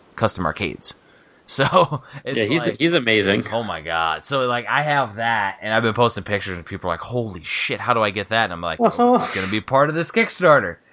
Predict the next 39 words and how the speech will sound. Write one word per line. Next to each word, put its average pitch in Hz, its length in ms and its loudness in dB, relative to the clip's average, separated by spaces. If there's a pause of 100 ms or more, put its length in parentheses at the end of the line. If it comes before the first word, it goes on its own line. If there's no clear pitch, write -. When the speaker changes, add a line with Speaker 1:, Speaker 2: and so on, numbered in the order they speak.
(240)
Speaker 1:
Um, 120 260 2 (200)
the 135 60 0
other 226 120 4
thing 185 180 -2
I 123 80 4
created, 107 480 0 (240)
which - 220 -4
helps 139 320 -2
me, 127 320 -2
is 98 340 -4 (260)
having 160 320 0
all 139 180 4
these 123 180 -4
games, 127 560 0 (760)
it's - 120 -12
hard 131 220 4
to 110 340 -2
sort - 400 0
them. 78 240 -4 (260)
So 110 420 2
on 170 240 4
Amazon, 123 600 2
they 110 100 -2
have 107 320 -2
these 95 240 -8
binders 98 960 -4 (220)
that 107 100 0
you 107 140 2
can 101 220 -4
buy 92 280 4
where 92 180 0
you 92 120 -6
can 95 120 -6
put - 240 -2
the 104 100 -4
cartridges, 90 1080 -4
the 90 100 -10
little 92 220 -4
carts, 117 440 -2